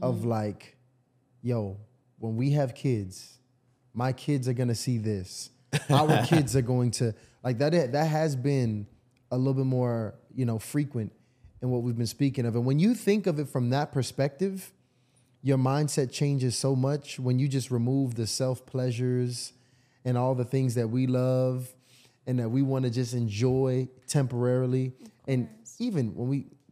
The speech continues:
Speaker 1: really consider it, I mean, me and Ryan, I'm not gonna lie, we might indulge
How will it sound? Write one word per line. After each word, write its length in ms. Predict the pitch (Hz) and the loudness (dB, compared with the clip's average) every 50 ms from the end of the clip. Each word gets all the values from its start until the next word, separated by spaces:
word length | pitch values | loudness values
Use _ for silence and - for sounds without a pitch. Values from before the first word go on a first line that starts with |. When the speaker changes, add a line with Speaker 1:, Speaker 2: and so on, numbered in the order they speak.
| - | -6
Speaker 1:
really 200 | - 185 196 160 | -4 -2 -2 -2
consider 520 | 123 - 120 101 - - 127 110 107 95 92 | -2 -4 -6 -8 -6 -4 -4 -4 -4 -4 -6
it, 100 | - - - _ _ _ _ _ _ - | -8 -12 -16 _ _ _ _ _ _ -4
I 60 | 120 | -2
mean, 420 | 127 120 113 107 104 101 98 101 - - - _ _ _ _ _ _ _ _ _ | 0 0 0 -2 -2 -4 -8 -10 -14 -20 -20 _ _ _ _ _ _ _ _ _
me 200 | 131 147 170 160 | -2 0 0 0
and 100 | 131 120 | 0 0
Ryan, 380 | 123 123 113 107 101 98 92 92 | 0 0 0 -2 -4 -6 -6 -8
I'm 120 | - - 143 | -4 -2 0
not 160 | 135 120 110 | 0 0 0
gonna 140 | 120 117 113 | 0 0 0
lie, 280 | 110 104 95 90 87 92 - - _ _ _ _ _ - | 0 0 0 -2 -4 -8 -12 -18 _ _ _ _ _ -4
we 120 | 127 139 | -2 0
might 240 | 139 131 127 127 123 | 0 0 -2 -2 -2
indulge 760 | 120 110 104 98 110 117 120 120 123 131 127 120 - - - | -2 -4 -2 -2 -2 -2 -2 -2 -2 -4 -4 -6 -10 -14 -18